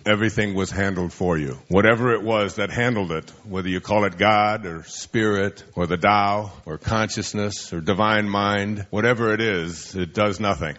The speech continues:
and yet it leaves nothing undone. And there's this complete surrendering process. We have no other choice. We show up here from,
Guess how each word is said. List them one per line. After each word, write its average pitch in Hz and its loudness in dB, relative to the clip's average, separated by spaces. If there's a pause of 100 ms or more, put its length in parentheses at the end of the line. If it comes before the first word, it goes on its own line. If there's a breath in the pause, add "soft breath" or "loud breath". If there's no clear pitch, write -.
(140)
and 87 2
yet 87 2
it 82 -4
leaves 90 -2
nothing 90 0
undone. 82 -2
And 98 2
there's 92 4
this 101 0
complete 117 0
surrendering 117 0
process. 143 -2
We 98 -2
have 110 0
no 113 -2
other 117 -4
choice. - -8
We 95 0
show 113 2
up 123 2
here 113 -2
from, 92 -6